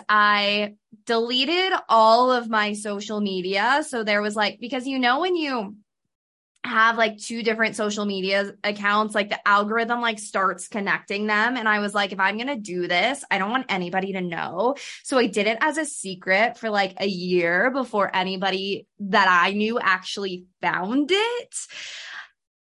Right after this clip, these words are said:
So I would say that I definitely wasn't as comfortable in the beginning because I was so scared. I was like,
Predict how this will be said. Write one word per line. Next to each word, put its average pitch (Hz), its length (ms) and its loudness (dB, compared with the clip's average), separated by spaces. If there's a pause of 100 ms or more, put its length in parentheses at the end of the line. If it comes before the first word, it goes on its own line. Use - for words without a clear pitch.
So - 260 0 (640)
I 233 220 4
would 277 180 -6
say 311 260 -4
that 285 220 -2
I 220 200 4
definitely 233 720 -2
wasn't 190 420 0
as 202 180 -2
comfortable 214 600 -2
in 214 240 -2
the 202 80 2
beginning 190 760 -4 (220)
because 247 300 -2
I 285 120 4
was 277 280 2
so 220 180 0
scared. 165 420 -6
I 233 180 2
was 240 180 0
like, 240 360 2